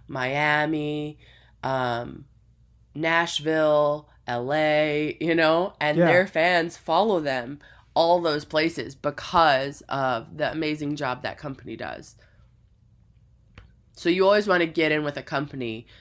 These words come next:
Speaker 1: that does that,
Speaker 2: Yeah.
Speaker 1: that has an amazing fan base, that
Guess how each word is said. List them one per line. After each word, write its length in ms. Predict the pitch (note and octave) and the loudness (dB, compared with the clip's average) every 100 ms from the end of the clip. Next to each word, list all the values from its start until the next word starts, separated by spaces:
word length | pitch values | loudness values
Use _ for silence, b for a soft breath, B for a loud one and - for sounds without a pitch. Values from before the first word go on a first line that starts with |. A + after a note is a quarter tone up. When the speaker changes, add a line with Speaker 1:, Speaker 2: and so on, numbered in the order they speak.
| b - | b -12
Speaker 1:
that 260 | C#3+ C3 - | -4 -4 -2
does 260 | A#2+ B2 | -4 -4
that, 240 | - - - - B | -10 -12 -14 -20 B
Speaker 2:
Yeah. 140 | B2 C3+ | -8 0
Speaker 1:
that 200 | C#3+ - | 0 0
has 300 | - E3 D#3 | 0 0 0
an 100 | D3+ | -2
amazing 420 | D3+ C#3 C#3 B2+ | -2 -2 -2 -6
fan 300 | B2+ A2+ B2 | -6 -6 -6
base, 320 | D2+ A#1+ - | -12 -14 -16
that 280 | - B2+ | -12 -12